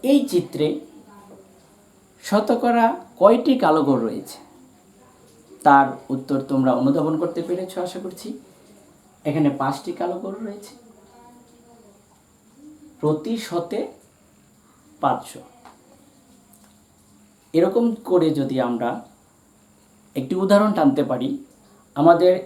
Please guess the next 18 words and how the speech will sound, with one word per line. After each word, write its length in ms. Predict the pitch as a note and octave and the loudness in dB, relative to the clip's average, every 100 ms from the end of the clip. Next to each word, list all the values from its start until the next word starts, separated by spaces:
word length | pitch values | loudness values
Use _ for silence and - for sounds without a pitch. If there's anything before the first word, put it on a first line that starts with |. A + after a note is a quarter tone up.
| E3 | -4
এই 80 | D#3 D3+ - | -4 -4 0
ক্লাসে 440 | C3+ E3+ - B2 - - _ _ _ _ _ _ _ _ _ _ _ _ | 2 2 2 -8 -12 -14 _ _ _ _ _ _ _ _ _ _ _ _
মোট 260 | D3 E3 F#3+ - - _ - _ _ - | 2 4 4 -4 -20 _ -20 _ _ -12
শিক্ষার্থী 640 | - F#3 - F3 - F#3 - | -10 -8 -4 -4 -2 -4 0
একশো 320 | D#3 - C#3+ | -2 0 -4
জন, 200 | - G2+ - - _ _ _ _ - _ _ - - - - | -6 -10 -14 -20 _ _ _ _ -20 _ _ -20 -20 -20 -16
ছাত্র 460 | - C3+ - - - F3+ A#3 - - | -2 0 0 -4 -4 -2 -2 -6 -4
ছাত্রী 480 | C#3 C3+ - F#3 F#3 D3+ | -2 -2 -6 -6 0 6
মিলে 280 | D3 D3 E3 - - _ _ _ _ _ - | 8 8 4 -2 -8 _ _ _ _ _ -6
একশো 240 | G#3+ - | -4 -4
জন 180 | C#3 C3 | -6 -8
শিক্ষার্থী 440 | C3 - - - | -10 -14 -16 -14
রয়েছে, 340 | G2+ - - - _ _ _ _ _ _ _ _ _ _ _ _ _ _ _ _ - | -14 -14 -18 -20 _ _ _ _ _ _ _ _ _ _ _ _ _ _ _ _ 2
তার 200 | D3 E3+ D#3+ | 4 4 2
মধ্য 200 | E3 - | 0 -4
থেকে 340 | - E3 - C#3 - - _ _ _ _ C#3+ D3+ F#3+ G3 - - - - - - - | -10 -12 -10 -10 -12 -18 _ _ _ _ -20 -20 _ -20 -20 -20 -20 -20 -20 -20 -12
তিরিশ 340 | E3+ G3+ B3+ A#3+ - | -4 2 4 4 2
জন 300 | A3 A#3 C#4+ | 2 4 2